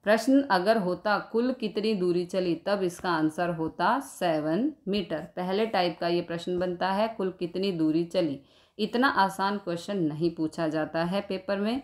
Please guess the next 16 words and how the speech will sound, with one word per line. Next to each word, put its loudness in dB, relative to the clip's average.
इसमें 2
पूछा 0
है 2
वह 2
मूल 2
स्थान -2
से -4
कितनी -2
दूरी 2
पर -4
है, -2
यानी 2
कि -4
ये 2
वाली 2
दूरी 0